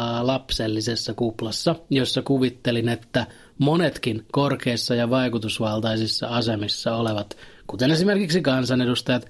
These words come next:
ähm, äh, että he olisivat suht tehtäviensä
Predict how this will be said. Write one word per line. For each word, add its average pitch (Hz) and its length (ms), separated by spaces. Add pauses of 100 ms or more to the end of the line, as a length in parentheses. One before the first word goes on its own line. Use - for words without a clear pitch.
(360)
ähm, 131 240 (680)
äh, 156 120
että 156 180
he 143 60
olisivat 151 420 (220)
suht - 380 (180)
tehtäviensä 131 640